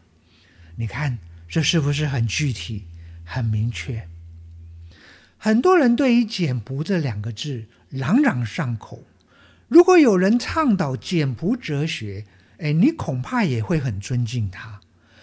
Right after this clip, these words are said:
但问题是，他根本没有考虑到所谓的基本需求会因为每一个人的地位、职务和身份而天差地远啊。简朴哲学的精神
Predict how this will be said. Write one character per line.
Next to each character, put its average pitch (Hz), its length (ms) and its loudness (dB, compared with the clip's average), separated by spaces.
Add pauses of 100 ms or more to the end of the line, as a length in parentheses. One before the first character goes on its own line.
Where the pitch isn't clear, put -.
(260)
但 349 220 2
问 370 160 4
题 233 240 2
是， 254 340 -2 (280)
他 330 120 -4
根 392 300 4
本 226 160 4
没 190 140 6
有 285 140 6
考 131 260 -6
虑 220 200 0
到 226 320 -2 (460)
所 247 260 2
谓 359 160 8
的 302 120 4
基 330 280 4
本 196 240 4
需 269 280 -2
求 139 440 -6 (300)
会 330 180 2
因 359 140 4
为 370 140 4
每 185 340 6
一 247 60 6
个 311 160 2
人 214 220 4
的 226 100 2
地 262 400 4
位、 220 320 4
职 160 340 0
务 262 240 2
和 151 180 -2
身 214 420 -2
份 196 260 -2 (320)
而 175 140 0
天 220 400 -4
差 214 280 -8
地 226 300 -2
远 110 280 -6
啊。 - 220 -20 (840)
简 156 280 2
朴 214 220 4
哲 165 220 2
学 151 200 -2
的 151 120 0
精 160 320 -2
神 117 420 -6